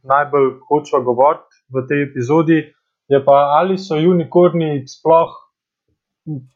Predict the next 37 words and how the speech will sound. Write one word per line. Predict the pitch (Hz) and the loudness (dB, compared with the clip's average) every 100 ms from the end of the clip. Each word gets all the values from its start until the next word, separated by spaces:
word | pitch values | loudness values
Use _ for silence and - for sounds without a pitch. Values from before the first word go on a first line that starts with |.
| 135 123 | -20 -6
nepomembni, | 151 165 - 139 165 175 165 | -2 0 0 -2 0 0 0
ampak | 147 143 131 135 - | 0 0 0 0 -2
a | - 147 | 0 2
jih | 143 143 | 2 -2
je | 139 | -2
pametno | 151 180 180 160 143 | 0 0 0 -4 -8
sploh | 135 - 160 147 | -10 -2 0 2
zbirati | 120 123 180 175 160 | -2 2 2 2 0
na | 131 | -6
draftu, | 127 139 170 - 180 175 - _ _ _ | 0 2 2 2 2 2 0 _ _ _
pa | 139 | -2
graditi | 131 131 135 175 151 | 2 2 2 0 -2
ekipo | 120 185 190 160 | -2 -2 0 0
okoli | 147 160 139 | 0 0 0
njega, | 151 180 185 185 165 - _ _ - | 0 0 2 2 2 -4 _ _ 0
ali | 147 | 0
se | 139 151 | 0 0
bodo | 139 143 143 | 0 4 2
zgodbe | 120 160 165 143 | 2 0 0 -2
ponavljale | 139 139 143 156 151 135 135 131 127 _ | -2 0 2 2 0 2 2 0 -4 _
tako | _ 156 | _ -2
nekako, | 151 127 143 143 143 | -2 -2 2 0 -2
kakor | - 139 131 | -6 -6 -6
se | - | -6
je | 135 | -4
na | 131 | -2
primer | 131 143 143 127 | -2 -2 -2 0
Porzingisu. | 135 117 147 147 120 - 110 107 110 | 0 0 -2 -2 -4 -4 -12 -12 -12
Vsi | - 147 | -4 0
vemo, | 143 143 127 | 0 0 0
da | 123 123 | 2 2
od | 120 | 2
Porzingisa | - 131 123 147 131 131 135 | 0 -2 -2 -4 -6 -6 -8
so | 131 131 | -4 0
v | 135 | 0
New | 135 | 0
Yorku | 135 143 139 139 135 135 131 | 2 0 0 0 2 4 0